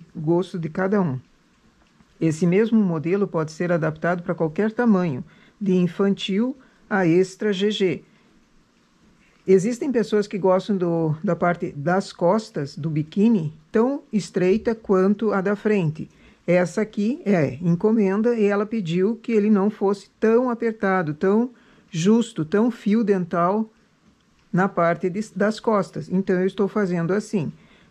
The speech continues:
Sempre me perguntam quantos pontos colocar para tal tamanho. A mesma forma que eu faço para a blusa,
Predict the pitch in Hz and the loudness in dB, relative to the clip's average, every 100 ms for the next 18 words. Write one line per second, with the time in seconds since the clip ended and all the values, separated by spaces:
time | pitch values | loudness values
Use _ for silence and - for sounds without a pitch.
0 | _ _ _ - 240 247 254 233 226 190 | _ _ _ -2 0 2 2 2 2 2
1 | 185 180 156 247 269 262 - 240 254 - | 0 -2 -2 0 0 -4 -6 -6 -6 -6
2 | 240 226 220 214 233 220 196 214 214 202 | -4 -4 -4 -4 -4 -2 -2 0 -2 -2
3 | 202 220 220 220 196 180 131 - - - | 0 0 2 2 4 2 -2 -8 -16 -20
4 | - - - - - - - _ - 196 | -20 -20 -20 -20 -20 -20 -20 _ -2 2
5 | 196 262 269 269 - 202 202 180 165 185 | 4 2 0 -4 -2 0 0 0 -2 -2
6 | 175 - 185 165 - - - - - - | -2 0 0 0 -4 -14 -14 -18 -20 -20
7 | - - - - 196 180 147 135 196 247 | -20 -20 -6 0 2 2 0 0 0 0
8 | 165 123 151 | 0 -4 -10